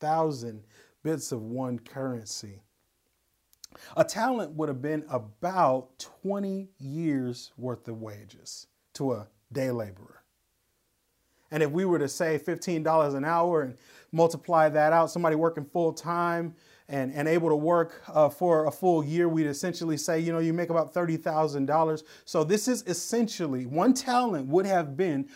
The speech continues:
twenty years of that. So we're talking six hundred thousand dollars is what a talent would have been. And we're told that he owed ten thousand talents. You know what we're being told? We're told that that servant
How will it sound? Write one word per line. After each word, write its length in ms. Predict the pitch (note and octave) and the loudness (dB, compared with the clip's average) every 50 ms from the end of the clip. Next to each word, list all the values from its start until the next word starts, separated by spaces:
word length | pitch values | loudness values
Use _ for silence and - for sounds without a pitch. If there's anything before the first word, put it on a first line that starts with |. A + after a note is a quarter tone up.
| - _ - | -20 _ -6
twenty 360 | - G#3+ A#3 A3 A3 - G3 | -2 0 0 2 2 0 -2
years 280 | E3+ E3+ F3+ F#3+ F3+ | -2 0 0 0 0
of 120 | G3 F#3+ F3+ | 0 0 0
that. 180 | G3 G3 F#3 | 0 0 0
So 100 | - - | -2 -2
we're 80 | D#3+ D#3+ | -2 -2
talking 380 | D#3+ F3+ F#3 F3 F3 E3+ D3+ D3+ | 0 0 0 0 0 -2 -4 -4
six 560 | - - - - A3+ G#3+ A3 - - - - _ _ - _ _ _ | -6 -6 -2 -2 -2 -2 -2 -8 -16 -16 -18 _ _ -20 _ _ _
hundred 600 | _ - - G#3+ A3 G3+ D3+ D#3 C#3+ C3+ C3 C3+ - _ _ _ _ _ - | _ -6 -2 0 0 0 0 0 -2 -2 -4 -6 -12 _ _ _ _ _ 6
thousand 640 | F#3+ F3+ F#3+ G3+ G3+ G3 F3 F3 F#3 F3+ F3+ E3 - - _ | 8 8 8 8 6 4 2 0 -2 -4 -4 -6 -10 -14 _
dollars 840 | B2+ D#3+ E3 E3 D#3+ D3 C3 B2 A#2+ - - - - - - - - _ _ _ _ _ _ _ _ _ _ _ _ _ | 4 6 8 8 8 8 6 2 -4 -12 -16 -14 -14 -14 -14 -16 -20 _ _ _ _ _ _ _ _ _ _ _ _ _
is 140 | C#3 C#3+ C3 | -4 -2 2
what 200 | D3 E3 E3+ D#3 | 4 6 6 6
a 60 | C#3+ | 4
talent 400 | - - F3 F3 F3 F3+ E3+ D3 | 2 0 2 4 4 4 2 0
would 140 | C#3+ C#3 C#3 | -2 -2 -2
have 120 | C3 A#2 | -2 -4
been. 220 | A#2 A#2 G#2 G#2 G#2+ _ _ _ _ _ _ _ _ _ _ _ _ _ _ _ _ _ _ - | -8 -10 -12 -16 -20 _ _ _ _ _ _ _ _ _ _ _ _ _ _ _ _ _ _ -4
And 80 | D3 D3+ | 0 2
we're 120 | E3+ F3 | 2 2
told 340 | E3 E3+ F3 F3+ F3 E3 D3+ | 2 0 2 2 2 2 2
that 240 | D3 D3+ D3 C#3 - _ _ _ | 0 -2 -2 -2 -6 _ _ _
he 180 | _ - F#3+ F#3 | _ -6 -4 -2
owed 300 | - E3 D#3 C#3+ D3 - | -2 -2 -2 -2 -4 -6
ten 360 | - G#3 F#3+ F3+ E3+ D#3+ D3 - _ _ - | -6 -4 -2 -2 -2 -4 -4 -8 _ _ 2
thousand 600 | D#3 D3+ E3 F3 E3+ C#3+ D3+ D3 C#3+ C#3 - - | 4 6 4 4 2 0 -2 -4 -4 -4 -6 -6
talents. 460 | - F3+ F3 D#3 C3+ B2 A#2+ - - - - - | 0 2 2 2 2 -2 -6 -12 -20 -20 -14 -4
You 100 | - E3+ | 0 6
know 140 | G#3 B3 C4+ | 10 10 10
what 100 | C4+ C4 | 10 10
we're 120 | B3 G#3+ G3+ | 6 4 2
being 180 | A#3 A3+ G#3 | 2 0 2
told? 200 | - A#3 A3+ G#3+ | 4 6 6 6
We're 80 | A3 A3 | 4 4
told 260 | A3 A#3 A3+ A3+ G3+ | 4 4 4 4 4
that 120 | F3 D#3+ | 2 4
that 340 | F3+ G#3 B3+ B3 - - - | 4 4 4 2 -2 -8 -10
servant 500 | - - C#4 C4+ B3 F3+ C#3 C#3 C#3+ - | 2 6 8 8 8 8 6 0 -4 -6